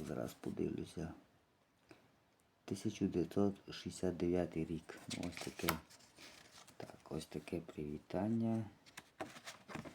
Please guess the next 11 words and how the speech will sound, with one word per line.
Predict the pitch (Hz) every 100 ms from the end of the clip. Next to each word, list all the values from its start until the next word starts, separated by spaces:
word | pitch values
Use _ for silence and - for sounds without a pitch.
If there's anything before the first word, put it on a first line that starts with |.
| - - - - -
Так, | - - -
і | 98
воно | 98 98 95
не | 92 95
підписане. | - - - 82 - 71 - -
Тобто, | - - - 92 87 - - - - - - - - - _ _
якщо, | 98 95 107 98 90 90 78 - 80
якщо | 90 110
б | -
було | 95 104 98
підписано, | 92 - 104 -